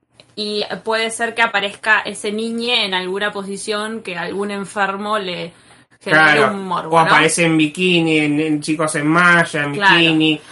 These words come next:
Speaker 2: Eh, y se armó todo un quilombo porque un youtuber, que hasta ahora no recuerdo el nombre, empezó a hacer como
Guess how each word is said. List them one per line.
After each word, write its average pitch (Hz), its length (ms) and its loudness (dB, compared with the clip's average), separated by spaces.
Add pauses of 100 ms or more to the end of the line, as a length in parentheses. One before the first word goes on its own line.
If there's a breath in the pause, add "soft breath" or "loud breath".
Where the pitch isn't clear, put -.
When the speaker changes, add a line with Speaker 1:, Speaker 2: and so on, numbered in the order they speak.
(540 loud breath)
Speaker 2:
Eh, 139 540 2
y 165 140 -2
se 175 120 -4
armó 202 440 4
todo 240 140 4
un 240 120 2
quilombo 262 640 4
porque 226 600 2 (340 soft breath)
un 185 260 4
youtuber, 202 480 4
que 135 140 -6
hasta 147 320 -2
ahora 156 220 4
no 160 180 2
recuerdo 185 380 2
el 185 80 2
nombre, 208 340 0
empezó 160 220 -2
a - 20 -4
hacer 208 180 0
como 170 540 0